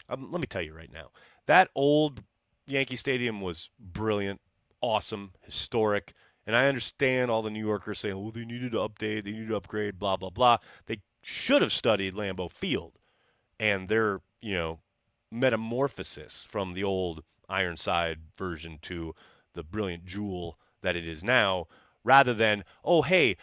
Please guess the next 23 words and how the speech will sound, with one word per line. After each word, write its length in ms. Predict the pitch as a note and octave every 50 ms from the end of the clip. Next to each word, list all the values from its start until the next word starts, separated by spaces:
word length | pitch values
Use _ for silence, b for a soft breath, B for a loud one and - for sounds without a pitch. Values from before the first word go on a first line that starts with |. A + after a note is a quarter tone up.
| B B
let's 200 | - F3+ F#3+ -
build 300 | D#3 C#3+ F3+ G3+ G3+ F3+
a 60 | D3+ A2+
shopping 560 | - - - - E3+ E3 D#3+ - B2+ A2 G2+
mall 360 | F#2+ F#2 F#2 F#2 F#2+ F#2+ F#2+
and 160 | F#2 G2 G2
drop 300 | F#2 G2 A2+ A#2+ B2 -
a 80 | G2+ -
fucking 520 | - _ _ _ _ _ G#2 G2+ F#2 D#2 -
baseball 440 | G#2+ G2+ G2+ - - - E2 D#2+ D#2 D#2
diamond 380 | D#2+ D#2 D2+ D2+ D#2 D2+ D2+
in 80 | D2 D2
the 60 | D2
middle 280 | D2+ D#2 D2+ D2 D2+ D#2
of 80 | D2+
it," 160 | D#2 D2+ D2 b b b b
which 180 | C3 C#3 -
is 120 | D3+ C3+ C3+
essentially 680 | C#3 - - F#3 E3+ D3+ - - A#2+ G#2+ G2 F#2 F#2 - _ _ _
what 180 | G#2+ G#2+ A2+
Yankee 300 | G2 G2+ G2 F2 - -
Stadium 440 | E2 - - F#2 D2+ D#2 D2+ D#2+ C2+ A1 G1+ -
is. 200 | - - - -